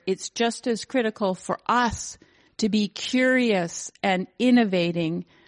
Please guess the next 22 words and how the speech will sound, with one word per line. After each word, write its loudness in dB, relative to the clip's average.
about 0
the -2
way 2
that -2
we -2
approach -2
our 0
work. -2
So, 2
as 2
a 2
member 4
of 0
the -2
E 0
U, -2
the 2
U 2
K 0
has -2
largely 0
adopted -2